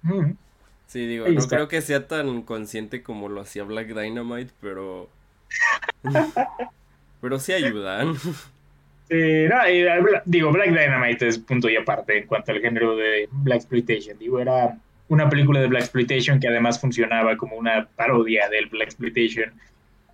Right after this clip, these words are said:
Speaker 1: Ah,
Speaker 2: Hecha por
Speaker 1: mientras
Speaker 2: gente
Speaker 1: que
Speaker 2: experta en Blaxploitation.
Speaker 1: Hecha por gente experta en Blaxploitation, mientras que aquí, pues, era más bien, eh, pues no, o sea, era un producto de la época, ¿sabes? O sea, y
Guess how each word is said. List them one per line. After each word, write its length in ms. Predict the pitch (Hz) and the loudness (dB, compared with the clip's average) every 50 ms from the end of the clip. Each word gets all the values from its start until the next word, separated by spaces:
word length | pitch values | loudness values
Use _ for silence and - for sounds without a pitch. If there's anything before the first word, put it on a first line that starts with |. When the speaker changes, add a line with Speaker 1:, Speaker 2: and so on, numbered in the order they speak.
| - | -6
Speaker 1:
Ah, 560 | - 135 131 131 131 131 127 127 127 127 - 127 131 | -2 0 2 2 4 4 4 4 4 4 2 2 -2
Speaker 2:
Hecha 300 | 127 123 120 - 135 123 113 | -4 -8 -6 -6 -6 -6 -4
por 140 | 117 117 | -2 0
Speaker 1:
mientras 260 | 208 220 - - - - | 0 2 2 2 2 2
Speaker 2:
gente 140 | 117 - 131 | 2 2 4
Speaker 1:
que 200 | 113 110 110 123 | 4 4 4 2
Speaker 2:
experta 520 | 123 - - - - 117 117 113 - 117 | -2 -6 -8 -6 -4 -4 -4 -2 -4 -4
en 100 | 110 107 104 | -4 -4 -4
Blaxploitation. 920 | 107 107 104 - - - 107 101 104 - 120 113 117 - - - 147 139 - - - _ _ - _ _ _ _ _ _ _ - | -6 -6 -8 -8 -12 -8 -8 -8 -6 -6 -6 -6 -6 -6 -6 -6 -6 -6 -8 -14 -20 _ _ -20 _ _ _ _ _ _ _ -4
Speaker 1:
Hecha 240 | 156 175 165 196 185 | 0 0 2 2 4
por 220 | 165 180 170 147 | 4 4 4 4
gente 340 | 143 185 202 202 180 165 139 | 4 2 2 2 2 2 2
experta 420 | 127 - - - 143 131 135 139 | 2 0 0 0 0 0 2 2
en 60 | 131 123 | 0 2
Blaxploitation, 760 | 123 120 120 - - 131 120 120 139 131 120 117 - 117 117 120 | 2 0 0 0 2 0 2 2 2 0 0 2 2 2 2 4
mientras 360 | 131 143 147 156 156 160 160 | 4 4 4 6 4 2 4
que 140 | 185 180 165 | 4 4 2
aquí, 260 | 165 - 226 214 220 214 196 196 | 2 -2 -4 -4 0 2 2 4
pues, 180 | - 180 165 151 | 4 4 4 4
era 160 | 175 170 170 | 4 4 4
más 200 | 165 165 160 156 | 4 4 2 2
bien, 400 | 156 165 165 160 156 156 151 147 | 2 2 2 4 4 2 2 2
eh, 440 | 143 131 127 123 120 120 117 113 113 - - _ _ _ _ _ _ _ _ _ _ _ _ _ - | 4 4 4 4 4 2 2 0 -2 -6 -12 _ _ _ _ _ _ _ _ _ _ _ _ _ 0
pues 160 | - 285 311 | 4 4 6
no, 140 | 311 320 302 | 6 6 6
o 40 | 247 | 4
sea, 160 | 240 226 220 | 4 4 4
era 280 | 220 220 226 220 208 208 | 6 6 6 6 6 6
un 120 | 208 202 | 6 6
producto 440 | 202 208 196 185 185 190 180 - 185 | 6 6 6 6 6 6 6 6 4
de 100 | 170 160 | 4 6
la 120 | 156 156 147 | 4 4 2
época, 360 | 135 - 120 117 120 110 107 | 2 2 0 0 2 0 2
¿sabes? 320 | 117 127 127 127 127 120 | 2 2 2 2 2 2
O 80 | 120 113 | 2 2
sea, 240 | 120 120 123 127 127 | 2 2 2 2 2
y 440 | 131 131 127 127 127 127 127 117 | 2 0 0 0 0 -2 -2 -6